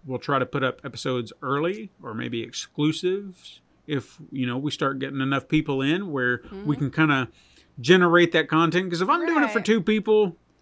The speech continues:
Speaker 1: you know, eh.
Speaker 2: Well, that's still two people who would deserve it because they were
Speaker 1: True.
Speaker 2: kind enough to support.
Speaker 1: That is
Speaker 2: So
Speaker 1: true.
Speaker 2: we would like just, you know, more of you to be jealous of those two people and
Speaker 1: Right.
Speaker 2: wanna see it at the same time.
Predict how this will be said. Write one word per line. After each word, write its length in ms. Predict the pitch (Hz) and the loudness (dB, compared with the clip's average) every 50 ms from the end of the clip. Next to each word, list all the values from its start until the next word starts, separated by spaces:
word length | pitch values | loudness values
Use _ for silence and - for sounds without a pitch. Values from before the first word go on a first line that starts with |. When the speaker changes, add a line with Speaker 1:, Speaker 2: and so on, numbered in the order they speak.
| _ _ | _ _
Speaker 1:
you 160 | - 311 302 277 | -8 -4 0 0
know, 480 | 262 254 254 254 254 254 254 233 185 - _ _ _ _ _ - | 2 2 2 2 2 0 0 -2 -4 -8 _ _ _ _ _ -8
eh. 260 | 247 269 269 226 180 - - - | -4 -2 -2 -2 -2 -4 -4 2
Speaker 2:
Well, 400 | 440 440 392 359 320 330 - - - 240 | 4 6 8 8 6 4 2 -2 -6 -4
that's 240 | - 330 330 320 - | -2 0 0 -2 -4
still 240 | - - 294 285 294 | -6 -6 -6 -6 -6
two 200 | - 311 285 240 | -8 -10 -10 -8
people 260 | 262 247 226 240 247 | -8 -8 -6 -6 -6
who 140 | 233 240 233 | -6 -6 -8
would 120 | 269 - | -10 -12
deserve 360 | - 311 269 - 143 139 139 | -14 -14 -12 -10 -10 -10 -10
it 400 | 165 208 233 - - - - - _ _ _ _ _ _ _ - | -12 -12 -14 -14 -18 -20 -20 -20 _ _ _ _ _ _ _ -16
because 260 | 233 226 - 190 190 | -14 -10 -8 -8 -6
they 140 | 202 220 196 | -4 -2 0
were 80 | 175 160 | 0 2
Speaker 1:
True. 80 | 143 139 | 2 2
Speaker 2:
kind 180 | 139 131 156 196 | 2 0 0 0
enough 220 | 190 185 185 - - | -2 -4 -8 -8 -10
to 80 | 208 | -14
support. 600 | - - 226 - - 120 110 - - - - - - _ _ _ _ _ - | -14 -14 -14 -14 -14 -16 -16 -16 -18 -20 -20 -20 -20 _ _ _ _ _ -2
Speaker 1:
That 140 | 143 143 | 0 2
is 100 | - 98 | 2 2
Speaker 2:
So 80 | 92 170 - - | 0 -2 -6 -8
Speaker 1:
true. 160 | - 92 95 _ _ _ _ _ _ _ _ _ _ _ | -12 -16 -20 _ _ _ _ _ _ _ _ _ _ _
Speaker 2:
we 100 | - 196 | -14 -12
would 140 | 190 185 170 175 | -12 -10 -8 -6
like 400 | 175 175 170 165 - - - 170 | -6 -6 -6 -8 -12 -18 -18 -14
just, 300 | - 160 156 - - - | -14 -12 -12 -14 -16 -18
you 100 | 202 170 | -18 -16
know, 300 | 139 135 160 214 247 226 _ _ - | -16 -16 -16 -18 -18 -20 _ _ -20
more 220 | 185 180 175 170 170 | -16 -12 -10 -10 -10
of 80 | 170 175 | -10 -10
you 80 | 175 | -12
to 60 | 175 175 | -10 -10
be 120 | 190 190 | -10 -10
jealous 440 | 175 - 180 160 175 165 208 - - | -8 -4 -4 -4 -2 -4 -6 -8 -8
of 80 | 147 131 | -8 -6
those 240 | 139 139 143 - | -6 -6 -6 -6
two 140 | - 151 143 | -10 -12 -10
people 520 | - 147 139 - 147 135 131 139 143 170 - _ - | -10 -10 -10 -8 -6 -4 -4 -4 -6 -8 -10 _ -6
and 100 | 143 160 | -6 -4
Speaker 1:
Right. 80 | - | -4
Speaker 2:
wanna 180 | 165 165 165 170 | -4 -4 -6 -8
see 180 | - - 175 | -8 -8 -6
it 140 | 175 175 - - | -6 -6 -6 -6
at 180 | 185 180 180 - | -6 -6 -6 -6
the 80 | 185 | -8
same 180 | - 202 190 196 | -8 -8 -10 -8
time. 260 | - 233 339 403 - | -8 -10 -10 -12 -14